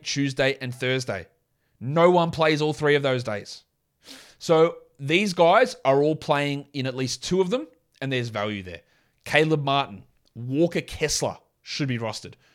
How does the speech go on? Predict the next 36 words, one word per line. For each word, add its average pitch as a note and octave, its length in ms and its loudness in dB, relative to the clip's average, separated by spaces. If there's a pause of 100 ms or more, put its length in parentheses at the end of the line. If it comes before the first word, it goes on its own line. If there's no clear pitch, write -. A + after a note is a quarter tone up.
(220)
Torrey D3 380 -2
Craig, A#2+ 600 -4 (400)
two C#3+ 260 -4
low C3 160 0
volumes B2+ 400 -4
over B2 220 -4
the A#2 60 -10
next A2+ 200 -10
five. G2+ 400 -10 (280)
Marcus C#3 480 -2
Morris, B2+ 480 -4
Larry C#3+ 360 2
Nance C#3+ 400 -4
should - 260 -6
be A2+ 100 -4
rostered. - 360 -10 (220)
I A2 60 -6
think E3+ 120 0
Grayson E3+ 380 -2
Allen E3 240 -4
probably B2+ 460 -4
should B2 180 -8
be A2+ 60 -6
rostered. G#2 400 -12 (800)
John E3+ 220 2
Conchar, C3 580 0
borderline, C3+ 560 2
but G#2 100 -12
two C#3 180 -4
quality D3 300 2
games C#3+ 260 0
is C#3 120 -6
good. F3+ 260 4 (360)
And B2 120 -8
Tari E3 340 2
Eason E3+ 460 -6